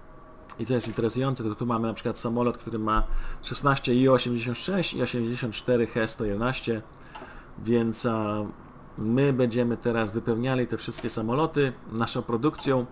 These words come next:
a ponieważ nie jestem wielkim fanem, a, taktycznych, taktycznych bombowców, to będziemy bardzo powoli. <clears throat> Jak widzimy, potrzeba nam trzysta szesnaście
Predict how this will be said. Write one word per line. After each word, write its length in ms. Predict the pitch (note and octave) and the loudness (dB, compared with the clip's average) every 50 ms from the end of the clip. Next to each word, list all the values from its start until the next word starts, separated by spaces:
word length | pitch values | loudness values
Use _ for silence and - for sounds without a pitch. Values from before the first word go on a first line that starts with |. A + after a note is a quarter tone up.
| - - - - - - - - | -8 -14 -14 -14 -14 -14 -8 -6
a 100 | - A2+ | -4 -2
ponieważ 480 | - A#2 A#2 B2 B2 A#2+ A#2 - - | 0 0 0 0 0 0 0 -2 -2
nie 60 | B2 | -2
jestem 320 | A#2+ A#2 - - A2+ G#2+ G2+ | -2 -2 -2 -2 -6 -4 0
wielkim 360 | A#2 A#2+ A#2 A#2 - A#2 G#2 | 2 2 2 0 -2 -6 -8
fanem, 640 | - - - A#2 A#2 A2+ A#2 A2+ A2 G#2+ G#2+ G#2 G#2 - - - - - - - - - - - - - - - - - - - - - - - - - - - | -6 -4 -2 0 0 0 2 0 0 0 -2 -4 -6 -8 -12 -16 -16 -16 -16 -14 -14 -14 -14 -14 -16 -16 -18 -18 -18 -16 -14 -14 -14 -14 -14 -14 -14 -14 -12 -8
a, 300 | - - G#2+ G#2+ G#2+ G#2 - | -4 -2 0 0 0 -2 -2
taktycznych, 600 | - B2 - - C3+ - - B2 A#2 G#2+ - - C3 | -2 -2 -2 -2 -2 -2 -2 -2 -4 -4 -4 -6 -6
taktycznych 540 | - A2+ - - B2 - - - A2+ G#2 | -6 -6 -4 -4 -6 -6 -4 -4 -6 -4
bombowców, 720 | G2+ A2+ A2+ A2+ A#2 C#3 C#3+ C#3+ - - C3 A#2+ - - - - - - - - - - | -2 -2 -2 2 4 4 4 4 2 -2 -4 -4 -4 -6 -12 -16 -16 -16 -16 -16 -6 -4
to 100 | - A#2+ | -2 2
będziemy 380 | A#2 B2 A#2 C3 B2+ B2+ B2 A2+ | 2 2 2 2 2 2 2 4
bardzo 340 | G#2+ B2 A#2+ A#2 A2 A#2 | 6 6 6 6 4 0
powoli. 500 | - A#2 G#2+ B2 C#3 C#3+ C3+ C#3 C3+ B2+ C3+ - - - - - - - - - | -2 0 2 4 4 6 6 4 2 0 -4 -8 -12 -12 -10 -10 -10 -10 -10 -10
<clears throat> 520 | - - - - - - - - - F3+ D3+ | -10 -10 0 8 8 8 10 10 8 6 6
Jak 120 | A#2+ A#2+ | 6 2
widzimy, 240 | A#2+ A#2+ D3 D3 B2 | 0 0 0 0 -2
potrzeba 300 | - B2+ - C3+ B2 B2+ | -2 -2 -2 0 0 2
nam 160 | A#2+ A#2+ A2+ | 0 0 0
trzysta 420 | - - - D3 - - C#3 C3 A#2+ | -2 -2 -2 -2 -2 0 0 0 0
szesnaście 880 | - B2 - - B2+ C3 C3 B2+ - - - - B2 A#2 A2 G#2+ G#2 | 0 -2 -4 -2 0 0 0 0 0 -2 -2 0 2 2 4 2 2